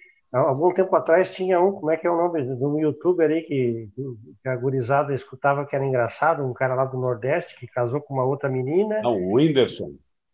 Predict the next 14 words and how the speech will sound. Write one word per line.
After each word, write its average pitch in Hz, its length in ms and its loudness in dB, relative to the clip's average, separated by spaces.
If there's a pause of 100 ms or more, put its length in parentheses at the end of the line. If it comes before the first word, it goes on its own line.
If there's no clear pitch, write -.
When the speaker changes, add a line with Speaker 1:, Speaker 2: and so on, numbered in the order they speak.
(200)
Speaker 1:
O 160 120 2
Whindersson, 160 580 4
aquele 156 260 -2
lá. 131 380 0
Esse 196 420 2
Speaker 2:
É. 254 140 -2
Speaker 1:
era 294 180 0
o, 302 340 -2
era 202 260 2
o 226 120 4
herói 220 400 6
de 240 80 -2
alguns 240 540 0
aí, 196 320 2